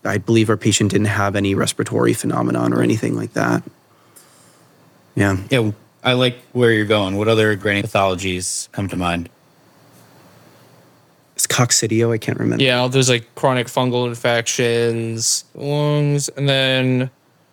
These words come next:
Speaker 3: in this case, we'll, in the liver and the lymph node. It's not, like, foreign body, but that's not in this case. It's,
Speaker 2: Yeah.
Speaker 3: it says we were seeing that imaging, but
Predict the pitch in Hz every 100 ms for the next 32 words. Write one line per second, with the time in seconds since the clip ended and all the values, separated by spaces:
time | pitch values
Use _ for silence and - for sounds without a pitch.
0 | _ _ _ _ _ _ _ - 117 113
1 | 123 131 - 127 - 127 120 107 78 120
2 | 117 117 113 110 - _ - 127 123 117
3 | 117 117 113 113 117 - 120 120 156 151
4 | - 175 156 120 117 120 113 113 120 117
5 | 120 113 110 107 110 - 110 110 - 113
6 | 127 120 - 117 - 117 - 117 110 110
7 | 113 113 117 117 117 117 120